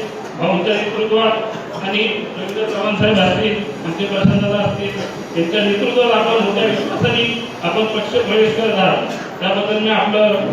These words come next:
सगळ्यांचं मनपूर्वक या मतदारसंघाच्या वतीने स्वागत करतो. आपण पाहतो, भारतीय जनता पार्टी, एक तुम्हाला उदाहरण मी देतो, ही फक्त पार्टी नाही तर परिवार आहे. आणि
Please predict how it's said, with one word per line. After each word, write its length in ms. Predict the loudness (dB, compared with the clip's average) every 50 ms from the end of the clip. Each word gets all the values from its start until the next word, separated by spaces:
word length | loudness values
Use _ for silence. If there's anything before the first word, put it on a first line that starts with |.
| -4 -4 -4 -6 -6 -8 -10 -12 -6 -2
सगळ्यांचं 540 | 0 0 2 2 2 2 2 2 2 2 2
मनपूर्वक 520 | 2 0 0 0 0 0 2 2 2 2 2
या 140 | 2 2 2
मतदारसंघाच्या 840 | 2 0 0 0 0 2 2 2 2 2 0 0 0 0 0 0 0
वतीने 380 | 0 0 0 -2 -2 -2 0 0
स्वागत 340 | 2 2 2 2 2 2 0
करतो. 240 | -2 -2 -2 -2 -4 -6 -8 -10 -12 -14 -14 -14 -14 -14 -14 -14 -14 -10 -6
आपण 220 | -4 0 2 2 2 2 2
पाहतो, 280 | 2 2 2 2 2 2 2 0 -2 -4 -8 -10 -10 -6 -4
भारतीय 380 | 0 2 2 2 2 2 2 2
जनता 300 | 2 0 0 0 0 0 2 2
पार्टी, 260 | 2 2 2 0 -2 -2 -2 -4 -6 -8 -10 -10 -8 -2 2 2
एक 180 | 2 2 2 0
तुम्हाला 260 | 0 2 2 4 4 4 4
उदाहरण 340 | 4 4 4 4 4 2 2
मी 60 | 2
देतो, 300 | 2 2 2 0 -2 -4 -4 -6 -8 -10 -12 -12 -12 -12 -10 -6 -4
ही 160 | -2 -2 0 -2
फक्त 180 | -2 -2 0 0 2 2 2 0 -2 -4 -6 -8 -10 -12 -12 -14 -14 -12 -12 -10 -10 -10 -6 0
पार्टी 380 | 2 2 2 4 2 2 0 2
नाही 180 | 2 2 2 2
तर 100 | 2 2 4 2
परिवार 320 | 4 4 6 6 6 6
आहे. 220 | 4 4 2 0 -2 -6 -8 -10 -12 -12 -12 -14 -14 -14 -14 -12 -6 -4 -2
आणि 320 | 0 0 0 0 0 -2